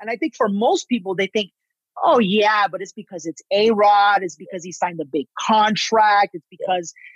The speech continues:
Speaker 1: there's so many mental limitations.
Speaker 2: Big time.
Speaker 1: What did you have to do to break through your own mental limitations?
Speaker 2: Exactly what you just said, and it's why I was with Alex on Monday. I'm gonna tell you
Speaker 1: Mm.
Speaker 2: exactly what it is. It's the power of association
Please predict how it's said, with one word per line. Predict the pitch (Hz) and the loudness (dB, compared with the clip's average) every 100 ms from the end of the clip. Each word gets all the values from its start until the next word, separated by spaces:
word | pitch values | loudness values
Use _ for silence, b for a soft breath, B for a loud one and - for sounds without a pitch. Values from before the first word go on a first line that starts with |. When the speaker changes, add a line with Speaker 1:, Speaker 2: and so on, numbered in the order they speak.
| B | B
Speaker 1:
there's | 208 196 | -4 -4
so | - 247 240 | -4 0 0
many | 247 254 233 | 0 2 4
mental | 196 190 220 220 - 214 | 4 4 2 -2 -2 0
limitations. | 202 190 170 - 185 170 - - - - - B B B | 2 0 -2 -2 -2 -2 -4 -8 -14 -12 -14 B B B
Speaker 2:
Big | 95 | -4
time. | 170 175 | 0 4
Speaker 1:
What | 277 320 | 4 2
did | 269 185 | 2 2
you | 180 254 320 | 2 4 4
have | 226 202 - | 4 0 -2
to | 175 | -10
do | 151 175 165 | -10 -8 -8
to | 180 | -12
break | 143 180 202 - | -4 0 0 -2
through | 202 196 | -6 -2
your | 170 180 190 - | 2 2 2 0
own | 208 220 190 165 170 - _ _ _ _ - | 2 2 0 -4 -6 -12 _ _ _ _ -8
mental | 151 185 214 208 220 | 0 2 2 0 0
limitations? | 220 226 196 285 320 - _ - - | 2 0 0 0 0 -4 _ -20 -8
Speaker 2:
Exactly | 127 131 - 143 156 151 | -6 -4 0 0 0 0
what | 143 139 | -2 -2
you | |
just | 131 131 131 | -6 -4 0
said, | 135 156 | 0 0
and | 113 | -4
it's | - | -2
why | 120 123 | 2 2
I | |
was | 123 127 | 2 0
with | 127 | 0
Alex | 120 117 - | 2 0 -2
on | 117 104 | -6 -6
Monday. | 98 87 82 - - | -8 -10 -16 -18 -10
I'm | 101 | -6
gonna | - | 0
tell | 117 | 0
you | - | 2
Speaker 1:
Mm. | |
Speaker 2:
exactly | - 165 120 - - | 2 2 2 -2 -10
what | 95 | -14
it | - | -12
is. | - - - _ | -12 -12 -12 _
It's | - | -10
the | 110 | -6
power | - 120 123 | 0 2 4
of | 123 | 2
association | 117 127 117 - 117 107 - 73 | 0 -2 0 -2 -2 -4 -6 -12